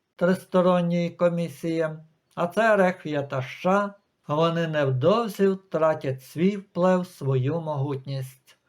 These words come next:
Росія послабить Китай, який забере її території до Уралу,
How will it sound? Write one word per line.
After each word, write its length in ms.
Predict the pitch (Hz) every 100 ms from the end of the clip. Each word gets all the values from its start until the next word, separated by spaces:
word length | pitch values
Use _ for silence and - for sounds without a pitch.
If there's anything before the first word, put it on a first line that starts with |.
| _
Росія 520 | 151 151 170 - 175 139
послабить 720 | 135 131 - 165 202 202 196
Китай, 640 | - 185 185 185 185 180 - _ -
який 280 | 165 180 170
забере 460 | 175 170 170 170
її 120 | 170
території 720 | 170 170 170 165 170 165 165 156
до 240 | 156 160
Уралу, 500 | 156 160 160 160 156